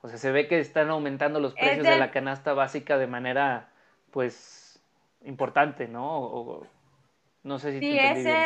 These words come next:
Speaker 2: el Índice Nacional de Precios al Consumidor, el
Speaker 1: Ah,
Speaker 2: que
Speaker 1: ok,
Speaker 2: mide la
Speaker 1: ok,
Speaker 2: canasta
Speaker 1: ok.
Speaker 2: básica y es,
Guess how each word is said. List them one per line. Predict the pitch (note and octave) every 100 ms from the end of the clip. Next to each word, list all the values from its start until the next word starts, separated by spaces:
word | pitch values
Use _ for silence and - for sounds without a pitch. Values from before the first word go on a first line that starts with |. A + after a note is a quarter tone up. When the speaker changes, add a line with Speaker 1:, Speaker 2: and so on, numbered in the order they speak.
| D#4+
Speaker 2:
el | D#4+
Índice | D#4+ F4+ F4+ F#4
Nacional | F4 E4+ C4 C#4
de | D#4
Precios | - C#4+ D4+ D4
al | D4
Consumidor, | C4+ A#3 A#3 A3 G#3 G3+ F#3+ -
el | D3+
Speaker 1:
Ah, |
Speaker 2:
que | A#3
Speaker 1:
ok, | E3+
Speaker 2:
mide | B3 C#4
la |
Speaker 1:
ok, | D4
Speaker 2:
canasta | B3 B3+ C4
Speaker 1:
ok. | C#4
Speaker 2:
básica | D4 D4+ D#4
y | B3 A#3+
es, | A#3